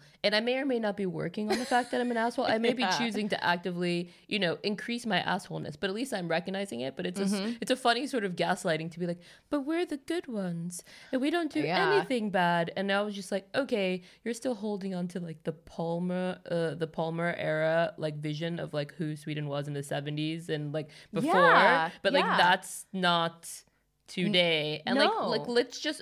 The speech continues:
Speaker 1: own that. And I think a lot of, like, probably our listeners who are, like, young and liberal in Stockholm,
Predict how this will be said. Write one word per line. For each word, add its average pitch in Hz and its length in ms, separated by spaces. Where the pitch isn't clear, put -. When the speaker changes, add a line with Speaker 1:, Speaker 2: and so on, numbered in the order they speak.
Speaker 1:
own 190 340
that. 262 320
And 196 120
I 196 120
think 247 240
a 233 40
lot 165 240
of, 175 140
like, 165 200
probably 156 240
our 156 100
listeners 160 420
who 151 100
are, 151 60
like, 151 260
young 156 220
and 151 100
liberal 147 300
in 143 100
Stockholm, 165 540